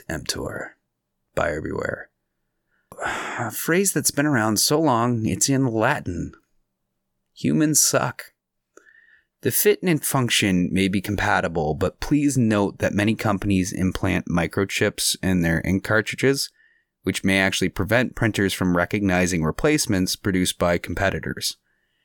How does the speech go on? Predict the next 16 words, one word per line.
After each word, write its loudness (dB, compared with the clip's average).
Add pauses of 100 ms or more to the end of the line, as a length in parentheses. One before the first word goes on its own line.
(380)
and 4
may 4
also 2
enforce 0
expiration 0
dates 0
to 0
ensure 2
customers 0
are 2
forced 0
to 0
<laughs> -
buy 0
fresh -2
ink. -2